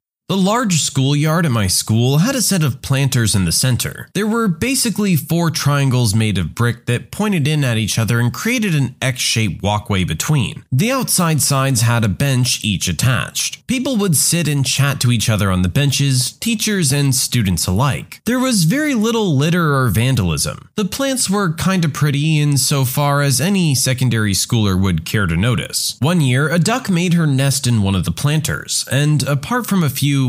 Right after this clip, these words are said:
"Oh, hey, a duck nest" comments, it was left alone. Then, for some reason, the school decided to rip the planters out. Took them two-thirds of the school year to do it, and blocked off the X walkway so everyone had to crush by on the outside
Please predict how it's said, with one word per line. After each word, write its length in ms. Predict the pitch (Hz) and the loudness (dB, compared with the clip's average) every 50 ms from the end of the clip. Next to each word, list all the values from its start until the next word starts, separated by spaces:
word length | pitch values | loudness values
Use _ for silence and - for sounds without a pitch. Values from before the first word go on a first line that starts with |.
| 123 120 123 - - | 0 -2 -4 -4 -2
"Oh, 360 | 151 156 131 101 85 73 73 | -2 0 0 0 0 -2 -4
hey, 380 | 78 - 123 139 123 107 90 - | -2 0 0 2 2 0 -2 -2
a 80 | 95 | -2
duck 300 | 95 82 113 120 123 - | -2 0 0 0 0 0
nest" 320 | 110 90 87 85 - - - | 0 0 0 -2 -2 -6 -4
comments, 560 | - 90 90 90 92 98 110 123 123 - - | -4 -2 0 0 0 2 2 2 0 0 0
it 160 | 165 165 156 | -2 -2 0
was 360 | 156 165 175 165 143 - - | 0 0 0 0 0 0 -2
left 300 | 170 196 233 233 233 - | -2 -2 -2 -2 -2 -2
alone. 400 | 160 139 143 151 147 - - - - - | -2 0 0 0 -2 -2 -4 -8 -8 -4
Then, 320 | - 160 254 269 269 262 233 | -2 0 0 0 0 -2 -2
for 200 | - - 185 160 | -2 0 0 0
some 300 | - - 185 175 170 143 | 0 0 0 2 2 2
reason, 280 | 139 143 117 127 156 | 2 2 2 2 2
the 80 | 165 170 | 2 2
school 300 | 165 - - 262 269 269 | 0 -2 -2 -2 -2 0
decided 460 | 214 220 196 - 196 196 208 190 160 | 0 0 2 0 0 0 0 0 0
to 100 | - 175 | 0 0
rip 300 | 147 113 123 151 147 - | 0 2 0 0 -2 -4
the 100 | - 127 | -6 -6
planters 480 | 101 - - 113 113 107 92 85 78 95 | -4 -2 -2 0 0 0 0 0 0 0
out. 340 | 117 113 80 - - - _ | 0 -2 -2 -4 -8 -6 _
Took 200 | - 208 185 - | -2 -2 -2 -2
them 240 | 214 214 214 208 - | 0 0 2 2 0
two-thirds 720 | - - 269 294 294 285 - - 208 208 214 220 190 156 | 0 0 0 0 0 -2 -2 -2 -2 0 0 2 2 2
of 100 | 165 135 | 2 2
the 80 | 147 139 | 2 0
school 320 | - - - 165 170 160 | 0 0 0 0 2 2
year 220 | 143 135 139 139 | 2 2 2 0
to 100 | 123 110 | 2 0
do 300 | 92 80 - 101 104 120 | 0 0 0 0 2 2
it, 180 | 139 160 156 160 | 2 0 -2 -2
and 280 | - 139 147 156 151 127 | -2 0 0 2 2 2
blocked 360 | 139 160 214 247 247 - - | 2 0 0 0 -2 -2 0
off 220 | 180 180 185 175 - | 0 0 0 0 -2
the 180 | 156 131 80 | -2 -2 -2
X 280 | 71 110 120 - - - | -2 -2 -2 -2 -2 0
walkway 440 | 139 143 143 139 143 - 160 165 170 | 0 0 0 0 0 -2 0 0 0
so 300 | 156 - - 170 165 - | 0 0 0 0 0 0
everyone 440 | 139 151 208 202 233 208 196 175 | 0 0 0 0 2 2 2 2
had 140 | 160 165 160 151 | 2 2 2 0
to 60 | 135 | -2
crush 380 | - - - 139 143 131 - | -4 -2 0 0 0 0 -2
by 320 | - - 120 127 139 135 120 | -2 -2 0 0 2 2 2
on 120 | 110 110 | 2 2
the 140 | 110 90 69 | 0 0 0
outside 280 | 104 104 92 92 - | -2 -2 -2 -2 0